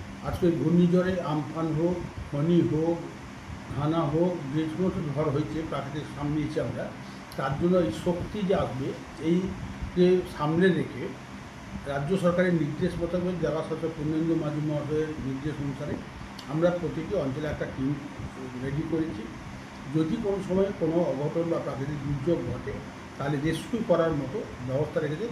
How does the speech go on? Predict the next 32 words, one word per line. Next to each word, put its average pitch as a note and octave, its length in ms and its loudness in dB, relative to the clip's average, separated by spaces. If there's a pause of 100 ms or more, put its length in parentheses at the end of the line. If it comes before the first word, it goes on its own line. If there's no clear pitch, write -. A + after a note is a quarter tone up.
তার C#3+ 180 0
জন্য D#3 140 -2
আমরা D3+ 220 0 (100)
সমুদ্র D3 280 -2 (140)
তীরবর্তী D3 380 -4 (100)
এলাকায় C3+ 340 -4
মক C3 220 0
ড্রিল E3+ 260 2
করেছি C#3 300 -4 (760)
এবং D3+ 120 0 (100)
মক D3 160 4
ড্রিলের E3 280 4
মান-, D3+ 320 -2
মান-, D#3 260 -2 (120)
করে D#3+ 180 6 (160)
মানুষকে D3+ 300 -2 (100)
সচেতন C#3 340 0
করা D#3 160 2
হয়েছে D3 240 -2
কীভাবে D#3 300 2 (480)
মানুষকে E3 280 0 (100)
চট D3 200 -2
করে F#3+ 140 4 (120)
উদ্ধার D3 280 2
করা B2 200 0
যায়। - 140 -10 (1500)
যাবতীয় F3 440 4 (100)
প্রচেষ্টা E3+ 400 -2 (100)
আমরা D#3+ 220 0
রেখেছি। D3 300 -6 (600)
আমরা D#3 140 2 (120)
চাই D#3 160 2